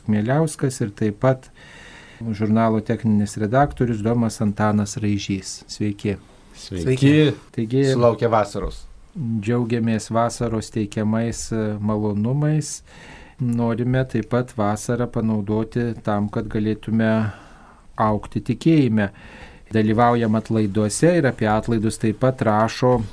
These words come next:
Speaker 1: e, atlaidų programą paskelbė Artumo žurnalas. O kokia yra šio žurnalo, dvigubo žurnalo, Liepos rugpjūčio mėnesiams skirto žurnalo pagrindinė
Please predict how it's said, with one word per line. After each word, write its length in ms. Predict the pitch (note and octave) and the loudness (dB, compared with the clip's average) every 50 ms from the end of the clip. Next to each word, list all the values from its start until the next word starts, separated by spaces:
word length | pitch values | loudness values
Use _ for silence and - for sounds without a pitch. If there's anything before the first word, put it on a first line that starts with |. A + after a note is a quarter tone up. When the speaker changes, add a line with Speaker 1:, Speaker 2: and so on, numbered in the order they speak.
| - - | -6 -6
Speaker 1:
e, 40 | A2 | -6
atlaidų 600 | G#2 A2 A2+ G#2 - - G#2+ G#2+ G2+ G2 A2 G#2 | -4 -4 -4 -4 -2 -2 0 0 0 0 -2 -4
programą 680 | - - A2 G#2 F#2+ G#2+ A2 A#2 C3 C3+ C#3 C3 B2+ A#2+ | -2 -2 -2 0 0 2 2 4 4 4 2 2 0 0
paskelbė 800 | - B2 A2 - - - - A#2+ B2 B2 B2 A#2 A#2 A#2+ A#2+ A#2+ A#2 A#2+ C3+ D3 C3+ B2+ A#2+ - | -2 -4 -4 -4 -4 -2 0 2 2 2 0 0 0 0 2 2 0 -2 -4 -4 -6 -6 -6 -6
Artumo 520 | A2 G2+ G2+ - - A2 G#2 G#2+ A2 A2 G#2 | -6 -6 -6 -4 -2 0 2 4 4 2 2
žurnalas. 840 | - A#2 A2+ A#2 B2 C3 C#3+ D3 C#3+ B2+ G#2+ G2+ G2 G2 - - - - - | 0 0 0 2 2 2 2 4 4 2 2 2 0 -2 -4 -8 -12 -8 -4
O 320 | B2 A2+ A2+ A2+ A2+ - - - - - - - - - - - - - - | -2 0 2 4 6 6 6 6 4 2 0 -2 -2 -2 -2 -2 -4 -6 -4
kokia 640 | - A2 G#2+ G#2 - - - A#2 B2 B2 B2+ A#2+ G#2+ - - | 0 0 0 0 0 0 2 2 4 4 2 0 -2 -4 -2
yra 280 | A#2+ A2 G2+ A2+ A2+ A2 | 0 0 2 2 0 -2
šio 540 | - - - G#2+ A2 A#2 A#2 B2 D3 - | -4 -4 0 0 2 2 0 -2 -4 -8
žurnalo, 840 | - - A2 G2+ G2 G2 G2 G2+ A2 B2 C3 C3 C3 B2+ B2 A#2+ B2+ D3+ - - - | -8 -6 -6 -4 -2 -2 0 0 0 2 2 2 2 0 0 -2 -4 -8 -12 -8 -8
dvigubo 600 | G#2 F#2+ G2+ A#2 A2+ B2+ B2 G#2+ A2 A#2 A#2 A2 | -4 -2 -2 -2 0 0 0 0 0 0 0 0
žurnalo, 760 | G#2 - A2+ A2 G#2+ A2+ A2+ A2+ A#2 A#2 A2+ A#2 A#2 A2+ G#2+ - - - - - - - | -2 -2 -2 -2 0 0 0 0 0 0 0 0 -2 -2 -4 -6 -12 -18 -20 -14 -6 -2
Liepos 440 | G2+ G#2 G#2+ - - A2 G#2 - - | -2 -2 0 0 -2 -2 -2 -2 -4
rugpjūčio 760 | G#2+ G2+ - - - G#2+ A2 A2+ A2 - - A#2 A2+ G#2+ - - - - - - - | -6 -6 -6 -8 -4 -2 -2 -2 -2 0 0 0 0 0 -2 -6 -12 -18 -20 -10 -4
mėnesiams 1000 | G#2+ G#2 G#2 G#2+ A2 A2+ A2+ A2+ A2 - - - A#2 A2 G#2+ G#2+ G2+ - - - - | -2 0 2 2 2 2 0 -2 -2 -4 -4 -2 -2 0 0 -2 -2 -6 -10 -12 -12
skirto 500 | - - - - G#2+ G2+ - - A2+ G#2+ | -12 -6 -4 -2 -2 -2 -2 -2 -2 -2
žurnalo 760 | G2+ - G#2 G2 G2+ F#2+ G2 G#2 A2 A2+ A#2 A#2 A#2 A2+ B2 - | 0 2 2 4 4 4 2 2 2 2 2 0 0 -2 -4 -6
pagrindinė 640 | - G2+ F#2 G2 G#2 G2+ G2+ G2+ A2+ A2+ A#2 A2 | -6 -4 0 2 2 4 4 4 4 2 2 0